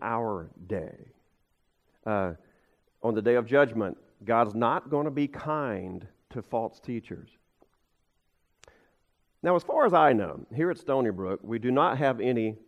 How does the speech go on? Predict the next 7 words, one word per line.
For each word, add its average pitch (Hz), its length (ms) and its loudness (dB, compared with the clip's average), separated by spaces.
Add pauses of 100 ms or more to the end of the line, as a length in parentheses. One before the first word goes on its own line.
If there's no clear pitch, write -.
(240)
false 120 480 -4
teachers 101 600 -6 (140)
who 117 140 -4
have 98 220 -2 (180)
secretly 156 640 -2
slipped 113 360 -4
in 90 300 -4